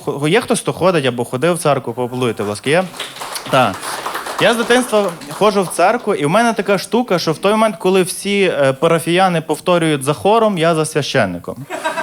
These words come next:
Я... Серйозно, і с-, я так з самого дитинства. Я, я всі тексти на пам'ять знаю. Пару раз підказав. Е... і прикол в тому, що,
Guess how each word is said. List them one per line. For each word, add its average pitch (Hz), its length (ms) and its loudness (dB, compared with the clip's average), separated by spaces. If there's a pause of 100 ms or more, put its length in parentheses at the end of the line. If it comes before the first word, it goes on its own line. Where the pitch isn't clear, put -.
(260)
Я... 165 200 4 (1500)
Серйозно, 208 440 2
і 147 60 -6
с-, - 240 -8
я 170 160 2
так 214 180 -2
з - 40 -8
самого 208 400 2
дитинства. 175 600 -2
Я, 165 340 2 (640)
я 170 120 4
всі 185 260 -2
тексти 240 420 0
на 202 120 4
пам'ять 143 420 0
знаю. 107 400 -2 (720)
Пару 196 200 6
раз 214 140 2
підказав. 165 640 -2 (340)
Е... 147 260 4 (2500)
і 160 120 2
прикол 170 500 0
в 233 80 -8
тому, 262 340 4
що, 180 340 0